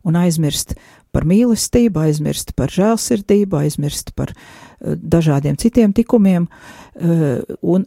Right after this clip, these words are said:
arī par citiem garīgiem vingrinājumiem, kā, piemēram, žēlsirdības darbi. Eh, tā tad viss ir jāskatās kontekstā,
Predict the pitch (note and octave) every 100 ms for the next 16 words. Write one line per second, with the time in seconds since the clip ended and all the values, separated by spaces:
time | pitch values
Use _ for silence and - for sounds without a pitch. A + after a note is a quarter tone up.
0 | - D#3+ D#3+ - - F3+ - F3 E3+ D#3+
1 | D3+ E3 E3+ A3 A#3+ D#3+ C3+ B2 C#3+ C3+
2 | C#3 - C3+ C#3+ C#3 C3+ C#3+ C#3+ D3 D#3
3 | D3 D3 D3 C3+ C3+ - - _ _ _
4 | _ _ - - - - - - D#3+ D3+
5 | - D#3+ E3 D#3 G#3+ - - D#3 E3+ E3
6 | - - C#3+ - E3 F3 D#3+ - - C#3